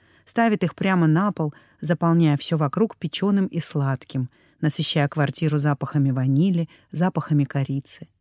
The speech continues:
Я знала, что мама у журналистки умерла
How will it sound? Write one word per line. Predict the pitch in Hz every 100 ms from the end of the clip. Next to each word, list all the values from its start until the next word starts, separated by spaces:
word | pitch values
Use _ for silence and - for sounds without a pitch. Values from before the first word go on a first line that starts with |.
| _ _ _ _ _ _ _ _ _ _
Я | - 208 208
знала, | 226 269 180
что | 135 -
мама | 160 208 208
у | -
журналистки | 180 180 180 175 165 - 160
умерла | 156 139 131 131